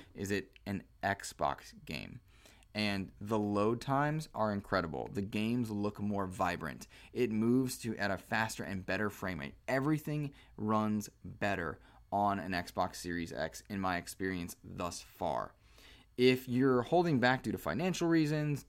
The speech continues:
uh, availability reasons, 'cause of course peop-, people are, are struggling to find them because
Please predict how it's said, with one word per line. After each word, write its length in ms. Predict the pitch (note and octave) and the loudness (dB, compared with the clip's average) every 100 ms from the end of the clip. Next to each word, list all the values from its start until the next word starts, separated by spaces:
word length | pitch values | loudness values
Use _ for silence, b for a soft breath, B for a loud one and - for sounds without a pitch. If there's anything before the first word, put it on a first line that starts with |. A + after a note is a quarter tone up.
| - | -4
uh, 440 | F#2 F#2+ E2 D#2 - - | 0 0 0 -2 -6 -10
availability 800 | F#2+ G2 F#2 F#2 B2+ E3+ D3 C#3 | -4 0 0 2 4 6 6 6
reasons, 420 | C#3 C3 B2+ B2+ | 6 4 2 -2
'cause 140 | A2 | -4
of 120 | G2 - | -6 -2
course 240 | A2 G2 | 0 0
peop-, 420 | G#2+ G2 D#2+ C#2+ | -2 -6 -8 -10
people 280 | - G2+ F#2 | -8 -6 -2
are, 220 | F2 F#2 B B - | -2 -4 B B -4
are 120 | G2 | -4
struggling 440 | - C3 A#2+ A2 | 2 4 4 2
to 100 | G#2 | 0
find 340 | - G#2+ A2+ B2 | 2 4 4 2
them 120 | A#2 | 0
because 160 | G#2+ | -2